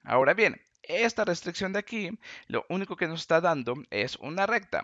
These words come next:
una recta que se ve más o menos así. Es una función lineal. Y por otra parte, esta función de ingresos va a ser un conjunto de curvas.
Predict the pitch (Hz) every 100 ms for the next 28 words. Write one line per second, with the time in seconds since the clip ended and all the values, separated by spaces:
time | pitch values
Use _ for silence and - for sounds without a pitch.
0 | - - 123 127 123 120 127 117 117 101
1 | 113 107 85 87 - - 113 110 151 165
2 | - 285 - _ _ - 160 - - 160
3 | 156 - 120 117 110 117 165 214 247 -
4 | - _ _ 143 147 175 190 254 - 147
5 | 151 113 - 110 - - 214 190 - 190
6 | 180 170 170 170 165 175 185 190 190 147
7 | - 113 143 - - - 135 156 185 180
8 | - 117 165 185 - 135 - 92 101 98
9 | 113 127 160 - 226 208 120 - -